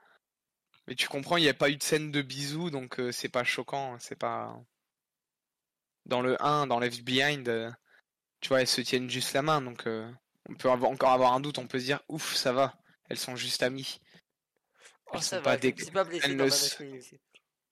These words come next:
Speaker 1: elles ne... sont pas décadentes. <laughs> Ouais, non, mais c'est terrible, c'est terrible.
Speaker 2: Ça part en roue
Speaker 1: Mais oui,
Speaker 2: libre.
Speaker 1: effectivement,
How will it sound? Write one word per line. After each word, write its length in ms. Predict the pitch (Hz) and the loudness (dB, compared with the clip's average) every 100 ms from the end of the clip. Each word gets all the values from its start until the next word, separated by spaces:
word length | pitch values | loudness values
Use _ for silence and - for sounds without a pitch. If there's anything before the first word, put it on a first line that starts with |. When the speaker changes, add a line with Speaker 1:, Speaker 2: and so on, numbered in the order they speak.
| - | -4
Speaker 1:
elles 160 | 156 | 0
ne... 80 | 139 | 2
sont 200 | - 139 | 2 2
pas 160 | 143 131 | 0 2
décadentes. 840 | 135 - 131 131 131 - - - - - - - - - - _ | 2 2 0 0 -6 -8 -10 -12 -14 -14 -16 -18 -18 -18 -20 _
<laughs> 480 | 302 180 175 - - _ _ - - - - - - - - | -4 -4 -4 -10 -16 _ _ -18 -14 -12 -14 -18 -20 -18 0
Ouais, 200 | 135 127 | 4 6
non, 100 | 123 | 4
mais 80 | 117 | 2
c'est 160 | - | -4
terrible, 320 | 113 120 123 - | -4 -4 -4 -10
c'est 180 | - - | -18 -16
terrible. 200 | 120 123 | -14 -14
Speaker 2:
Ça 160 | - | -18
part 220 | - 190 | -16 -14
en 160 | 190 185 | -10 -8
roue 60 | 165 | 0
Speaker 1:
Mais 260 | 127 127 | 2 4
oui, 120 | 131 175 | 4 4
Speaker 2:
libre. 40 | |
Speaker 1:
effectivement, 520 | 160 147 - 151 139 | 4 0 0 2 0